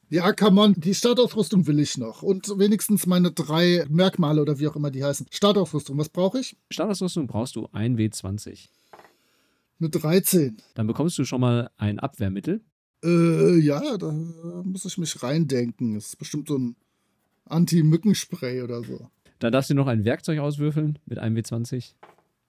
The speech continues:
Speaker 1: Eine drei.
Speaker 2: Leim.
Speaker 1: Okay. Damit, das wird sich sicher nutzen lassen.
Speaker 2: Und ein bisschen Krimskrams.
Speaker 1: <laughs> W zwanzig?
Speaker 2: Ja.
Speaker 1: Sechs.
Speaker 2: Eine Flasche.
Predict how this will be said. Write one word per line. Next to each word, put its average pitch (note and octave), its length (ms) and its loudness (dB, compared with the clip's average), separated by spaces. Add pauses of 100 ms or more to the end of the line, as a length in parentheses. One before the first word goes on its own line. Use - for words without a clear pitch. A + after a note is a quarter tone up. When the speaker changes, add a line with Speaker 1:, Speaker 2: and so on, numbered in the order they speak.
(300)
Speaker 1:
Eine C3+ 100 -10
drei. C#3+ 640 -2
Speaker 2:
Leim. G#2+ 540 -2 (320)
Speaker 1:
Okay. F#3 580 0 (560)
Damit, E3+ 520 -6
das - 180 -6
wird F#3+ 120 -6
sich F#3+ 120 -4
sicher D#3+ 480 -4
nutzen D#3 400 -4
lassen. B2 320 -6 (240)
Speaker 2:
Und C#3 160 -2
ein C#3+ 100 0
bisschen A#2+ 220 -4
Krimskrams. D#3 680 -6 (140)
Speaker 1:
<laughs> - 160 -8 (800)
W F3+ 220 -2
zwanzig? G3+ 480 -6 (180)
Speaker 2:
Ja. D#3 200 -2 (840)
Speaker 1:
Sechs. D3 1600 -4
Speaker 2:
Eine C3 200 2
Flasche. - 340 -6